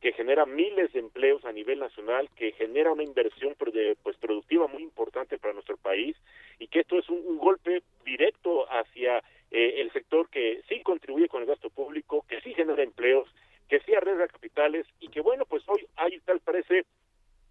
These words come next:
una gran oportunidad o un estímulo hacia la delincuencia, hay una, un abrazo hacia pues, la comisión del delito de contrabando de automóviles.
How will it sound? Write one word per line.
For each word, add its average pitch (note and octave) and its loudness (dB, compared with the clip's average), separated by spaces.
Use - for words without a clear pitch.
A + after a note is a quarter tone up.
una E3+ 4
gran E3 -6
oportunidad D3 -2
o D3 -4
un E3 -2
estímulo D3+ -6
hacia B2 -2
la A#2+ 4
delincuencia, E3 -2
hay C#3+ 4
una, D3+ -4
un D#3 -4
abrazo C#3+ 4
hacia A#2+ 0
pues, A#2 2
la B2+ 0
comisión C3+ -6
del D3+ -2
delito C3+ -4
de A#2+ -2
contrabando A#2+ 2
de B2 -2
automóviles. F3+ 0